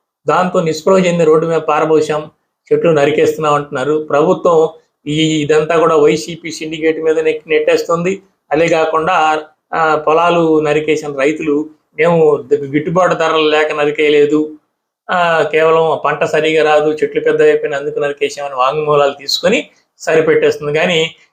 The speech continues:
చర్యలకి దిగాలి. మామిడికి దేశవ్యాప్తంగా ఎక్కడో చోట మంచి ధర ఉంటుంది. ఈ మామిడిని అక్కడ తరలించేందుకో, ఈ గుజ్జు పరిశ్రమల వాళ్ళని గట్టిగా ఒత్తిడి చేసేందుకో, వాళ్ళకి ఏదన్నా మరికొంత ఆర్థిక సహాయం చేసేందుకో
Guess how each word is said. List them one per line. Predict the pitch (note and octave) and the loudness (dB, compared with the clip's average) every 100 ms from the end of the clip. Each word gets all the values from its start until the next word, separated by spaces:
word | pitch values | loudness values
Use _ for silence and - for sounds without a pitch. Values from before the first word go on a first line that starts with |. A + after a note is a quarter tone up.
| _ - | _ -6
చర్యలకి | E3+ F#3 G3 G3 G3 F#3 | -2 2 2 2 0 -4
దిగాలి. | C#3+ D3+ E3 E3+ E3+ F#3+ - _ _ _ _ _ _ _ B2+ | -2 -2 0 0 0 -4 -8 _ _ _ _ _ _ _ -4
మామిడికి | C3 E3 F#3 F#3+ F3+ F3 | 0 2 2 0 -2 -4
దేశవ్యాప్తంగా | D3+ D#3 F#3 F3 D#3+ - E3 E3 | -2 -2 0 -2 -2 -2 -2 0
ఎక్కడో | D#3 C#3+ D#3+ D3+ D#3 | 0 0 0 0 0
చోట | D#3 | -2
మంచి | C#3 C#3 D3+ | -4 -6 -4
ధర | D3 D#3 | 0 0
ఉంటుంది. | D#3 D3+ D#3 F3 F#3 _ _ _ _ | 0 -2 -4 -6 -10 _ _ _ _
ఈ | C#3+ | -4
మామిడిని | D#3+ E3 F#3 F#3+ F3 | 0 0 2 0 0
అక్కడ | D#3 D#3+ D#3+ | -2 -4 -2
తరలించేందుకో, | D#3 E3 E3 E3 D#3 D3+ E3 D#3+ | -2 -2 -4 -4 -6 -2 0 2
ఈ | C#3 | 0
గుజ్జు | C#3+ C#3+ | -4 -8
పరిశ్రమల | D#3+ D#3+ D3+ D3 D3+ D3+ | -2 0 0 -2 -2 0
వాళ్ళని | D3+ D3 D3+ D3 C#3+ | 2 2 0 0 -2
గట్టిగా | - D#3 E3 - - _ _ - | -4 -2 0 0 -4 _ _ -6
ఒత్తిడి | B2+ F3+ F3 | -4 -2 0
చేసేందుకో, | E3+ D#3+ D#3+ D#3 D#3+ D3+ | 0 0 -2 0 2 4
వాళ్ళకి | D3 C#3+ | 2 0
ఏదన్నా | C#3+ E3+ F3 E3+ | 0 0 0 0
మరికొంత | C#3+ C#3+ D#3 D3+ D3+ D3 C#3 - - _ - | 0 -4 -6 -10 -8 -2 -2 -2 -8 _ -4
ఆర్థిక | C3 D#3+ F3+ | -2 -2 -4
సహాయం | - D#3+ D3 D#3+ D3+ | -2 -2 0 -2 -2
చేసేందుకో | C#3+ D#3 D3+ D#3 D#3+ D3+ | -2 -2 -2 2 2 2